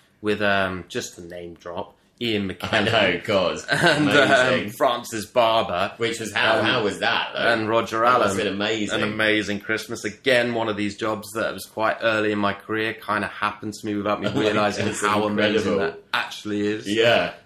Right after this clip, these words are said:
Speaker 1: Um,
Speaker 2: Did you,
Speaker 1: to
Speaker 2: did
Speaker 1: have Ian McKellen playing your mum. <laughs> Like,
Speaker 2: Your mum.
Speaker 1: <laughs> 'cause he
Speaker 2: That's
Speaker 1: played
Speaker 2: amazing.
Speaker 1: Widow Twankey and, and I played Aladdin, so
Speaker 2: That
Speaker 1: Um,
Speaker 2: is incredible, isn't it? And what was he,
Speaker 1: uh,
Speaker 2: was he
Speaker 1: well, I was only
Speaker 2: did
Speaker 1: gonna say that, you know,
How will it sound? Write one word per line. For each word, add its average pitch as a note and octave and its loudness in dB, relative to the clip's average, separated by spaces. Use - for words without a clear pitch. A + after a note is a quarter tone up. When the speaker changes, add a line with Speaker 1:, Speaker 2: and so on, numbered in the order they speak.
Speaker 1:
Um, G#2 6
Speaker 2:
Did G2+ 0
you, B2 2
Speaker 1:
to G#2+ -8
Speaker 2:
did B2 0
Speaker 1:
have C3+ 2
Ian B2+ 4
McKellen B2+ 2
playing A#2 4
your A2+ 4
mum. G#2+ 2
<laughs> - -6
Like, E3+ 4
Speaker 2:
Your F3+ 4
mum. - -
Speaker 1:
<laughs> D3 4
'cause - 0
he A3 -4
Speaker 2:
That's C#3+ 2
Speaker 1:
played C3+ 6
Speaker 2:
amazing. C#3+ 2
Speaker 1:
Widow C3 6
Twankey B2 2
and, A#2 0
and A#2 2
I A#2 6
played A2+ 2
Aladdin, A#2 2
so G2+ 0
Speaker 2:
That G#2+ 4
Speaker 1:
Um, A2+ 4
Speaker 2:
is G2+ 2
incredible, E2+ 0
isn't F2+ 0
it? D#2+ -2
And A#2+ 2
what C3+ 6
was A#2+ 2
he, A#2+ 2
Speaker 1:
uh, G#2 -2
Speaker 2:
was A2 0
he B2 2
Speaker 1:
well, D3+ 6
I D#3+ 6
was D#3+ 2
only D#3+ 6
Speaker 2:
did D3+ 0
Speaker 1:
gonna B2+ 0
say D3 4
that, B2+ 0
you C#3+ 2
know, G#2+ 2